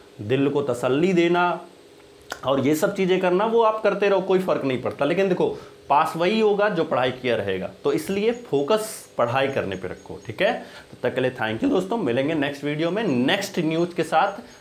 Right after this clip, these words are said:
And please be positive, आगे बढ़ने की कोशिश करो, because कोई भी चीज़ आप देखो, आप आज promote हो रहे हो, लेकिन कल के लिए टेट दोगे, सी टेट दोगे, कुछ भी चीज़ें दोगे, तो क्या वहाँ भी promote हो जाओगे?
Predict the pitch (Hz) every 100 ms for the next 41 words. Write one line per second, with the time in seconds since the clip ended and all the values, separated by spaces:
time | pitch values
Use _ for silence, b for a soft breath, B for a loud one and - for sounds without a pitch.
0 | B 143 160 180 - 190 208 226 202 -
1 | 107 123 196 202 180 180 185 190 202 196
2 | - 117 104 123 139 135 - 135 165 190
3 | 170 170 175 170 - 151 156 156 - 156
4 | 170 175 113 131 147 156 165 185 - 160
5 | 196 214 226 185 131 120 - B B B
6 | - 151 190 175 185 - - 151 165 180
7 | 180 - 165 175 190 165 151 139 151 190
8 | 185 185 185 156 160 190 185 180 156 147
9 | 160 160 160 151 139 160 147 151 151 151
10 | 135 147 185 151 127 98 90 87 - -
11 | - - - - - B B B B 165
12 | 190 180 156 175 196 196 190 196 175 135
13 | 107 101